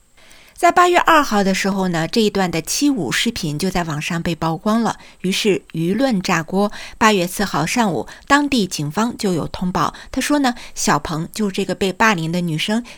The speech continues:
仅仅是受了轻伤，而且对施暴的女生呢，仅仅是批评教育，责令她的监护人带回家管教。这个通报曝光之后，民众是在怒火中烧。当天有几千名民众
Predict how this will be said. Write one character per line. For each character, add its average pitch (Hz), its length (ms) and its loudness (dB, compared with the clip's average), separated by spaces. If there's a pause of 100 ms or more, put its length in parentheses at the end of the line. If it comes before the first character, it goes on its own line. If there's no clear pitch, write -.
仅 285 180 0
仅 202 240 -2
是 220 140 -2
受 220 220 0
了 165 120 -2
轻 311 360 -4
伤， - 280 -4 (600)
而 208 120 4
且 226 120 0
对 226 160 0
施 - 200 0
暴 226 180 2
的 196 120 -4
女 170 160 -2
生 220 260 -2
呢， 202 100 0
仅 180 200 -6
仅 180 180 -4
是 156 180 -6
批 269 240 -2
评 156 320 -6
教 277 260 0
育， 151 180 -4 (200)
责 160 180 -6
令 175 180 -4
她 185 120 -8
的 156 100 -4
监 285 220 -4
护 254 180 -4
人 139 240 -6
带 190 180 -6
回 - 160 -10
家 214 180 -4
管 - 200 -10
教。 - 240 -8 (840)
这 370 200 6
个 240 100 2
通 185 240 -2
报 160 160 4
曝 165 200 -2
光 180 200 0
之 175 100 -4
后， 180 280 -2
民 160 240 -4
众 226 220 0 (100)
是 - 180 -8
在 143 280 -6
怒 233 280 0
火 - 360 -10
中 160 200 -4
烧。 160 300 -2 (420)
当 240 200 4
天 233 260 2
有 180 180 0
几 185 220 -4
千 254 240 -2
名 226 120 4
民 175 200 0
众 165 240 0